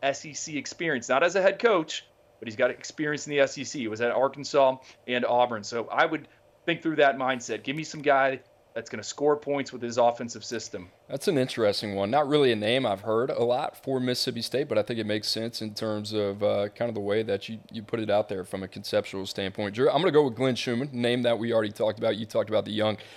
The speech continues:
Speaker 2: defensive coordinator at Georgia with the Bulldogs. And to me, this went back, like I said, I, I think the biggest thing he's got going for him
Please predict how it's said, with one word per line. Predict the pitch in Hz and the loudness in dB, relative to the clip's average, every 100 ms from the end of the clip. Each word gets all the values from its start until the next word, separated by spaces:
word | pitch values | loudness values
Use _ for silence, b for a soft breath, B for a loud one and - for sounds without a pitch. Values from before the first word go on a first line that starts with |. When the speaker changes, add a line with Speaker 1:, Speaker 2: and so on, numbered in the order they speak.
| B - | B -6
Speaker 2:
defensive | 113 - 104 104 - | -4 -4 -8 -10 -10
coordinator | 113 110 104 104 101 98 B B - | -4 -2 0 0 0 -4 B B 4
at | 110 98 | 4 4
Georgia | - 104 107 104 | -2 -4 -2 -2
with | 98 107 | -2 -4
the | 101 | -4
Bulldogs. | 101 101 101 95 98 | -2 0 2 2 2
And | 101 98 | -4 -6
to | 113 | -2
me, | 120 131 135 | 0 0 0
this | 123 147 | -2 -2
went | 165 123 | 0 4
back, | 110 120 113 | 6 6 4
like | - 123 110 | 4 4 4
I | |
said, | 95 - - 107 | 0 0 4 4
I, | 101 101 113 - | 4 2 0 0
I | |
think | 107 147 | -4 -4
the | 120 | -2
biggest | 127 156 - | 0 0 -2
thing | 131 135 | -2 -2
he's | 107 151 - | -2 -4 2
got | 120 98 | 2 2
going | 95 135 123 | 0 0 0
for | - 104 | -4 -6
him | 92 98 | -6 -8